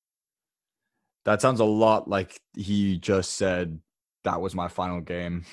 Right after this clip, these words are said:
<laughs> as Inter manager. I'm not gonna be there next season." Like, I, I'm sorry, the wording of that is basic, is more or less saying,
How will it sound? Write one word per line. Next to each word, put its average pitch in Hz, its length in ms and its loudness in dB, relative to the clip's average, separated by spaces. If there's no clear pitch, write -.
<laughs> - 140 -12
as 98 260 0
Inter 95 320 -6
manager. 87 640 -4
I'm 104 160 2
not 90 160 -2
gonna 90 140 -2
be 90 120 -2
there 85 120 -6
next 85 180 -8
season." 82 300 -4
Like, 95 240 -4
I, 117 240 4
I'm 120 160 2
sorry, 117 220 6
the 107 120 4
wording 127 480 6
of 101 120 0
that 107 320 2
is 101 200 0
basic, 101 500 0
is 113 140 0
more 131 220 4
or 120 60 6
less 110 240 2
saying, 98 520 0